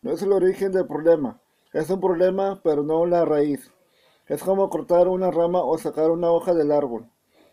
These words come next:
Las ramas y las hojas vuelven a crecer. Si se trata solamente de la adicción, volverá a brotar. El problema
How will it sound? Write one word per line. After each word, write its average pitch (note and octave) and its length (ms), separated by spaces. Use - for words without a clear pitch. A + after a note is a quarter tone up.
Las C#3 180
ramas F#3 440
y F3 40
las D3+ 220
hojas E3+ 300
vuelven E3+ 340
a E3 60
crecer. C3 480
Si C#3 140
se D#3 160
trata E3+ 480
solamente F3+ 520
de F#3 160
la D#3+ 200
adicción, D#3+ 600
volverá C#3+ 320
a E3 40
brotar. D3+ 460
El D#3+ 120
problema F3 640